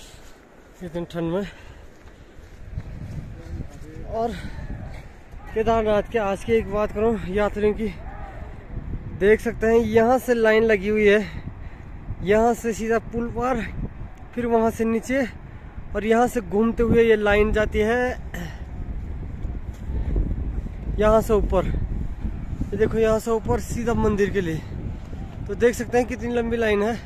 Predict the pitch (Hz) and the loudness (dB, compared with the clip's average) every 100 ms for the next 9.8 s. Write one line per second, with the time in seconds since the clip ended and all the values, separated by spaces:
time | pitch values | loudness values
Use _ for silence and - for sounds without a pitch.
0 | - - - - - - - - 196 214 | -12 -12 -10 -10 -10 -10 -8 -4 -2 0
1 | 220 220 233 214 196 190 208 196 196 196 | 2 2 2 2 0 -2 -2 0 0 -2
2 | - 208 208 202 185 196 196 185 190 196 | -2 0 0 0 -2 -2 -2 -2 -4 -4
3 | 196 190 185 226 - - - - - - | -4 -4 -4 -6 -6 -8 -12 -12 -10 -10
4 | - - - - - 135 190 190 202 - | -10 -10 -8 -6 -4 0 0 0 -2 -2
5 | 208 226 196 - - - - - - - | -2 -2 -4 -8 -10 -10 -12 -10 -10 -12
6 | - - - 165 208 208 226 214 226 226 | -14 -14 -10 -2 0 2 0 0 -2 -2
7 | - 214 220 208 208 202 214 196 208 208 | -4 -4 0 0 0 -2 -4 -2 -2 -2
8 | 233 226 - - - - - - - 214 | -2 -2 -4 -6 -8 -6 -4 -4 -4 -4
9 | 214 208 - 214 - - 226 | -2 -2 -2 -4 -6 -6 -4